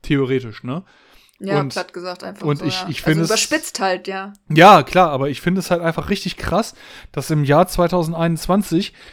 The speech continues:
Speaker 1: immer noch solche Sachen gemacht werden.
Speaker 2: Ja.
Speaker 1: Solche, äh, ja, solche Clusterung, solche, ähm, ja, solche
Speaker 2: Vor allem,
Speaker 1: Schubladen einfach
Speaker 2: da mü-
Speaker 1: weiter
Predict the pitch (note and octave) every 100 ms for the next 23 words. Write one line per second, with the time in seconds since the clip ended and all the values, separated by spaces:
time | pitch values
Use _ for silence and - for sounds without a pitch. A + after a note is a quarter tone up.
0 | - E3+ G#3+ G3+ D#3+ F#3 G#3 E3+ G3+ E3+
1 | C#3+ B2+ A#2+ C3 B2+ A#2+ A#2 - _ _
2 | _ _ _ _ _ _ _ - G#3 G#3+
3 | D3+ D#3+ D#3+ E3 D#3+ D#3+ F3 D3+ D3+ D3
4 | C#3+ C3+ B2+ _ _ _ - - - -
5 | - - _ - C#3+ C#3+ E3 F3+ E3+ -
6 | - E3 - G3+ E3+ F#3 F#3 C#3+ D3+ D#3+
7 | - D#3+ D#3 D3+ D3+ D#3+ D#3 D3 C#3 C3+
8 | C3+ C3 B2 - - - - - - _
9 | _ - - - - C#3+ C#3 B2 C#3+ D3+
10 | C3+ B2 - _ _ _ - - - -
11 | - _ _ _ _ _ - - G#3 G#3
12 | A3 D#3 C#3+ C3+ C3+ C3+ G#3 G#3 B3 -
13 | C3 C3